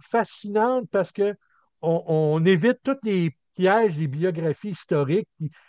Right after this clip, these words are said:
font que les personnages sont désincarnés pour rendre un César très vivant. Moi, c'est une période qui me fascine beaucoup. Puis c'est une B D de trois cents pages que j'ai lue en une journée, là. Je suis resté toute la journée à la lire. Je pouvais pas bouger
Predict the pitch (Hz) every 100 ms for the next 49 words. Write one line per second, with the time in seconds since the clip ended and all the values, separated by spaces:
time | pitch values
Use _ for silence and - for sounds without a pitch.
0 | _ _ - 196 208 185 - 175 180 156
1 | 180 208 - 147 147 147 175 165 165 147
2 | 156 196 - _ _ - 143 160 214 208
3 | 165 165 143 190 196 - 156 185 143 139
4 | 131 156 156 _ _ - 190 220 180 190
5 | 160 185 214 185 160 - 147 - 185 151
6 | 151 - 214 277 - _ _ _ _ -
7 | 196 196 175 180 151 165 143 226 190 156
8 | 135 - 175 160 165 139 175 220 196 -
9 | 139 139 139 135 143 139 190 151 143 147
10 | 123 117 160 190 139 127 139 131 - 160
11 | - 170 139 135 160 147 123 135 220 190
12 | _ _ _ - 143 147 180 156 143 120
13 | 151 233